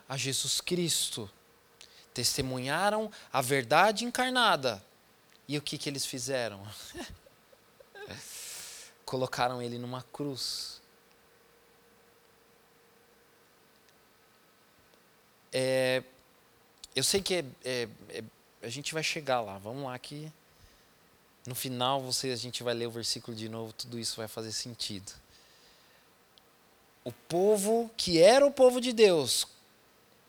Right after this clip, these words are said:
por conta da sua inconstância,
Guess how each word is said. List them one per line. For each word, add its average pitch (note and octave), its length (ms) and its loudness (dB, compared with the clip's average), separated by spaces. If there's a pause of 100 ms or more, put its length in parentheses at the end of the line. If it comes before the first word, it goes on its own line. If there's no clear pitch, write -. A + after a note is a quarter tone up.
(160)
por G3 160 4
conta D#3+ 540 0
da A#2+ 160 -2
sua - 420 0
inconstância, F#3 1000 2